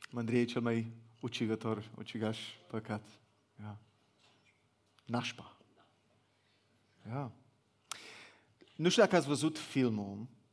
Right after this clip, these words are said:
Avocatul Diavolului. Sunt suficiente chestii în el care s-, uh, nu l-aș recomanda, fără să fiți atenți cu butonul pe dat mai înainte, dar Al Pacino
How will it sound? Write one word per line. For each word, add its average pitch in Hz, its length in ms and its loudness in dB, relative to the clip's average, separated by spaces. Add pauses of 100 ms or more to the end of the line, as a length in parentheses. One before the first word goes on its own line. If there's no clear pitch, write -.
(500)
Avocatul 120 500 2
Diavolului. 101 460 -4 (260)
Sunt - 260 -2
suficiente 143 580 -2
chestii 117 360 -2
în 113 60 0
el 113 140 0
care 110 200 0
s-, - 180 -12
uh, 165 260 2 (380)
nu 117 500 -2
l-aș 110 280 -2
recomanda, 107 840 -4 (540)
fără 107 520 2 (720)
să - 180 -6
fiți 120 200 -2
atenți 113 360 -2
cu 110 180 -6
butonul 107 480 -4
pe 107 220 -12
dat 104 200 -4
mai 110 120 -2
înainte, 101 400 -6 (260)
dar 120 520 4 (840)
Al 139 180 10
Pacino 127 580 -2